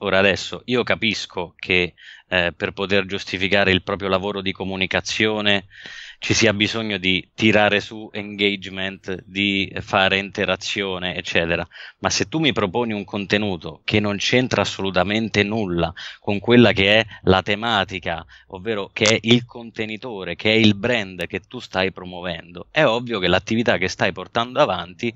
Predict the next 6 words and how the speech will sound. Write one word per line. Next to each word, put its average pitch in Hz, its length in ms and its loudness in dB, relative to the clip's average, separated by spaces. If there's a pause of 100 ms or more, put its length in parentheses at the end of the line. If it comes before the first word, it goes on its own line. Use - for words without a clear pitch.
(220)
è 117 140 0
meramente 113 720 4
finalizzata 127 840 2
a 139 60 0
macinare 120 640 -4
like, 87 580 -8